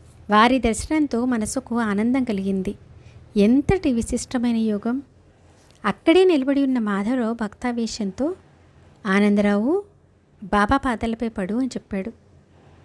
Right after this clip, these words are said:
అలా చేయాలని నాకు కూడా చాలా కోరికగానే ఉంది, కానీ బాబా పాదాలు నీటిలో ఉన్నాయి,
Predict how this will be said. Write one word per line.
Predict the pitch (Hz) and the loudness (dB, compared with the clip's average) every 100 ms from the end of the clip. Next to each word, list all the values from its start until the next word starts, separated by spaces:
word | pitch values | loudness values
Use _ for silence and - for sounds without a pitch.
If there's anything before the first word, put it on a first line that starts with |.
| - - - - - - - - - - - - - - - | -20 -20 -20 -20 -20 -20 -20 -20 -20 -20 -20 -20 -20 -16 0
అలా | 247 294 | 4 4
చేయాలని | - 247 240 294 339 311 277 | 4 2 4 4 4 2 2
నాకు | 269 214 208 | 0 -2 -2
కూడా | 294 | -4
చాలా | 254 208 247 | -2 -4 -4
కోరికగానే | 254 208 202 247 262 262 | -4 -6 -6 -4 -2 -2
ఉంది, | 247 208 247 | -2 -2 -2
కానీ | 240 196 269 | -4 -2 -2
బాబా | 311 220 285 | 0 0 0
పాదాలు | 269 226 208 247 330 285 | -2 -2 -2 0 2 2
నీటిలో | 214 254 320 381 330 | 2 2 2 2 0
ఉన్నాయి, | 208 202 | 0 -4